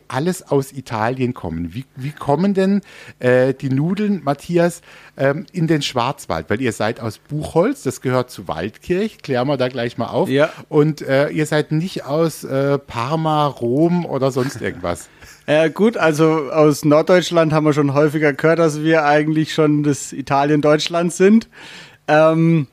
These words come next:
Speaker 2: nee, also ja, unsere Familie hat, äh, schon seit den achtzehnhundertachtziger Jahren quasi eine Bäckerei in Buchholz gehabt und hat dann in den neunzehnhundertzwanziger Jahren noch angefangen, Nudeln dazu herzustellen als Bäcker. Und, ähm,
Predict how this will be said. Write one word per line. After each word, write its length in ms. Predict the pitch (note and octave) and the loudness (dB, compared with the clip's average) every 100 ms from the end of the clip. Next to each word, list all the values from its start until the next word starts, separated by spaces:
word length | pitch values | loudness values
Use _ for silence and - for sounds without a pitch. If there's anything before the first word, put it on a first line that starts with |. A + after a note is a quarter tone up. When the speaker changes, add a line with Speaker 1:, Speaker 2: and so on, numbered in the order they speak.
| _ | _
Speaker 2:
nee, 300 | C3+ D3 A3 | 2 6 6
also 460 | A#3+ E3 D#3 E3 D#3 | 4 2 4 6 6
ja, 300 | D3 D#3+ D#3+ | 6 4 2
unsere 420 | E3+ E3 - D#3 | 0 -2 0 -2
Familie 500 | D3+ C#3+ D#3+ G3+ F3 | 0 2 2 2 2
hat, 240 | E3 D3+ | -2 -4
äh, 320 | F#3 D#3+ D3+ C#3+ | -4 0 0 0
schon 320 | D#3 D3+ C#3+ | 0 0 0
seit 240 | D3 C#3 | 0 0
den 200 | C3+ C3+ | 0 -4
achtzehnhundertachtziger 1300 | - C#3 - D#3 C#3+ C#3 C3+ B2 _ C#3+ C#3+ F3 F3+ | -4 -8 -6 -2 0 0 -2 -6 _ -6 -6 -6 -4
Jahren 400 | E3+ E3+ E3 E3 | 0 0 0 -2
quasi 320 | D#3 D#3+ D#3 D3+ | -2 0 0 -2
eine 100 | C#3+ | -4
Bäckerei 420 | C3+ C3+ B2+ D3+ | -4 -6 -4 -4
in 120 | F3+ | -6
Buchholz 340 | F3 - F#3 | -8 -8 -10
gehabt 400 | - F3 F#3+ _ _ _ _ _ _ | -6 -6 -6 _ _ _ _ _ _
und 240 | - D3+ C3+ | -4 -2 -2
hat 180 | D3 | -4
dann 200 | D3+ C#3+ | -2 -2
in 120 | C#3 C#3 | 0 -2
den 120 | C3+ | -2
neunzehnhundertzwanziger 840 | C3+ C#3+ C3 C3+ A#2+ B2+ C#3 D#3 D#3+ | -2 -2 -4 -6 -6 -6 -4 -2 0
Jahren 260 | D#3 D3+ | 2 2
noch 240 | D3 C#3 D3+ | 0 -2 -4
angefangen, 420 | C#3 C3+ C3+ C3+ | -4 -4 -4 -4
Nudeln 280 | D#3 F#3+ F#3 | -2 -4 -4
dazu 240 | F#3 F3+ | -6 -6
herzustellen 760 | E3+ E3+ E3+ - F#3 F#3+ G3+ - _ - - _ | -6 -6 -10 -6 -4 -2 -2 -6 _ -20 -20 _
als 200 | - D3 | -6 -6
Bäcker. 420 | - D#3 D3 F3+ - | -4 -6 -4 -6 -8
Und, 400 | - D#3 D#3 D#3 | -4 0 2 2
ähm, 480 | D3+ D3+ D3 D3+ C#3 | 2 2 2 0 -4